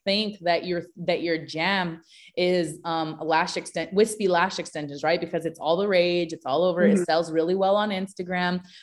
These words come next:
Speaker 1: But if your clients don't like your work, then you either need to change, you know, improve on your work, or you need to change your clientele. So the point here is that you have to find something that not only you enjoy, but that,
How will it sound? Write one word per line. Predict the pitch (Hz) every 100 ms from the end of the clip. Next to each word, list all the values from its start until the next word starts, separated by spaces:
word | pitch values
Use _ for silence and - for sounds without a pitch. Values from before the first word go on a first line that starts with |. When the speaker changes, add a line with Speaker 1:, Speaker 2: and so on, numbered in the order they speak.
| _
Speaker 1:
But | 190 185 330 349 320
if | 240 233
your | 240
clients | 233 240 277 349
don't | - 226 226
like | 165 208 -
your | - 185
work, | 160 151 196 320 -
then | 190 202 196 190
you | 190
either | 214 214 220
need | 202 196
to | 196 180
change, | - 160 -
you | 175
know, | 156 - _
improve | 180 170 269 294
on | 208
your | 165
work, | 160 160 - _ - _
or | 247 294
you | 294
need | 262
to | -
change | 214 202
your | 175
clientele. | 175 147 139 - - _ _ _ _ _ _ -
So | 185 185 165 - - -
the | 185
point | 233 208
here | 180 180
is | 170
that | 175 165
you | 165
have | 175 175
to | 190
find | 180 165 165
something | 151 151 151
that | 131
not | 147 170
only | 233 262
you | 285
enjoy, | 269 208 165 202 233 - _ _
but | 170 151 170 160 151 - -
that, | 165 160 156 156 156 -